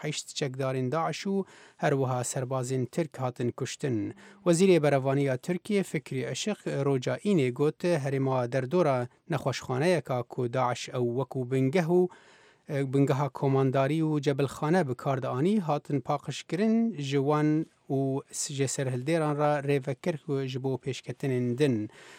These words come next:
Di axaftina xwe ya li parêzgeha Kocarî, Eşiq her wiha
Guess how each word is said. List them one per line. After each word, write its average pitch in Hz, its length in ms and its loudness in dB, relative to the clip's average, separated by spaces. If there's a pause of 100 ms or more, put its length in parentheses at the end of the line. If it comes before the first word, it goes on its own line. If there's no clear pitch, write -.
(140)
Di 190 60 4
axaftina 160 480 2
xwe 143 200 -2
ya 131 100 0
li 127 140 -4
parêzgeha 127 640 0
Kocarî, 151 720 -2 (400)
Eşiq 170 360 0
her 143 100 4
wiha 131 360 0